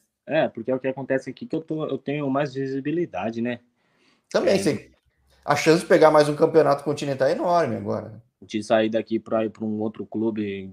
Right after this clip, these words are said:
Speaker 1: independente do lugar que seja, é muito maior do que eu jogar uma terceira divisão do,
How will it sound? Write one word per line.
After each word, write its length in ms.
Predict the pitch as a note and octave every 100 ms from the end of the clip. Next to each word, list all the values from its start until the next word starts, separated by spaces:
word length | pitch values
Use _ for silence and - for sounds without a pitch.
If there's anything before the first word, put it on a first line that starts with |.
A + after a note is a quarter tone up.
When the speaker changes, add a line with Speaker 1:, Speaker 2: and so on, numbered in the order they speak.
| F#2
Speaker 1:
independente 600 | G2+ G#2 G#2 G#2+ A2+ A2+
do 80 | A#2
lugar 240 | A2 G#2+
que 80 | -
seja, 240 | G2+ G#2
é 40 | A2+
muito 220 | A#2+ C3+
maior 280 | C#3+ A#2 A2+
do 100 | B2
que 120 | -
eu 80 | C#3+
jogar 240 | D3 C3+
uma 160 | C#3 C#3
terceira 380 | C3+ B2 B2+ B2
divisão 420 | A2+ A#2+ A2 A#2
do, 140 | A#2